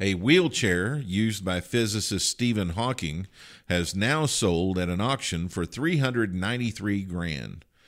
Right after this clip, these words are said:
while a copy of his doctoral thesis fetched seven hundred sixty-seven thousand dollars, and it was auctioned off by Christie's, a famous auction company.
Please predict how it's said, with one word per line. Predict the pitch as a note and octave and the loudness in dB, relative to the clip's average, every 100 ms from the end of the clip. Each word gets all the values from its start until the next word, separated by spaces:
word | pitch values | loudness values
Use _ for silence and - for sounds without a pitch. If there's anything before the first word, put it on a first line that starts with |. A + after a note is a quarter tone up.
| - - _ | -20 -20 _
while | D#2 D#2+ | -6 -4
a | D#2 | -4
copy | - A#2+ C3 A#2+ | 0 0 0 0
of | G2+ E2 | 0 0
his | E2 D2 | -2 -2
doctoral | F2+ F#2 - - D3+ C#3+ F2+ D#2 | -4 -4 -4 -2 0 2 0 -2
thesis | - F2+ D#2+ E2 G#2 | -2 -2 -2 -4 -4
fetched | - - F#2+ - - - | -6 -2 -2 -2 -8 -6
seven | - A2+ A#2 B2 | -2 0 0 0
hundred | A#2 A#2 A2+ G2 | 0 0 -2 -2
sixty-seven | - A2 - A2 - B2+ C#3+ F2+ C#2+ | -4 -4 -4 -4 -2 -2 -2 -2 -4
thousand | C#2+ C#2 C2+ C#2 | -6 -6 -8 -10
dollars, | C2+ G#1 G1+ G1+ - - _ _ - - - _ | -10 -10 -12 -16 -18 -20 _ _ -20 -20 -20 _
and | D#2 | -6
it | E2 | -4
was | E2+ E2+ D#2+ - | -2 -2 -4 -6
auctioned | E2+ G#2 - G2+ F2 | -4 -4 -4 -4 -2
off | F#2+ G#2+ - | -2 -4 -4
by | D2+ D2+ | -8 -8
Christie's, | - - D#3+ - C#2 - - - _ _ _ _ _ - | -6 -4 -2 -4 -8 -12 -16 -18 _ _ _ _ _ -16
a | - | -10
famous | - E2+ D#2 - | -6 -4 -4 -8
auction | G#1 D2 - C2 C2+ | -10 -12 -12 -16 -12
company. | C#2 C#2 G1+ G#1 | -14 -14 -16 -14